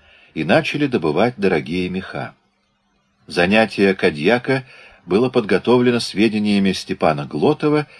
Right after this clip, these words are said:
и Афанасия Очередина.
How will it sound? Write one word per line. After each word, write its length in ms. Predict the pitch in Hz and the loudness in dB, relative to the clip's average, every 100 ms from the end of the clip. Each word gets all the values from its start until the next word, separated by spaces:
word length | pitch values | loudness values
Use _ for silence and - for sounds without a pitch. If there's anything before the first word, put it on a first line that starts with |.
| - _ | -20 _
и 60 | - | 0
Афанасия 840 | 117 120 101 80 92 - 92 90 92 _ _ | 0 0 -2 -2 -4 -2 0 -2 -4 _ _
Очередина. 920 | 82 82 - 90 76 64 67 60 65 | -8 -6 -6 -4 -6 -8 -12 -14 -18